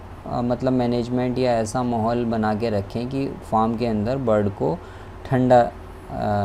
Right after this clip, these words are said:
लगे, चाहे उसके लिए हमें पर्दे भिगोने पड़ें, cooler लगाना पड़े, पंखे लगाने पड़ें, तो वो थोड़ा हम microclimate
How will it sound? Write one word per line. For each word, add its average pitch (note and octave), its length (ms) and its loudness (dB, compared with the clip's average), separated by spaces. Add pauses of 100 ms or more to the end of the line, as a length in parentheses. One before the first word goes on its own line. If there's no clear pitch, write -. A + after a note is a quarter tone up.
(180)
लगे, G2 320 2
चाहे A#2 220 2
उसके A#2+ 300 0
लिए A#2 160 0
हमें A#2 260 0
पर्दे A2+ 300 4
भिगोने A2 420 4
पड़ें, G#2 460 2
cooler A2 300 2
लगाना G#2 440 2
पड़े, G#2 300 2
पंखे G#2 340 0
लगाने G2+ 380 2
पड़ें, G2 340 -2 (440)
तो D#3 80 2
वो E3 220 2
थोड़ा D#3 280 4
हम D#3+ 120 2
microclimate C#3 800 0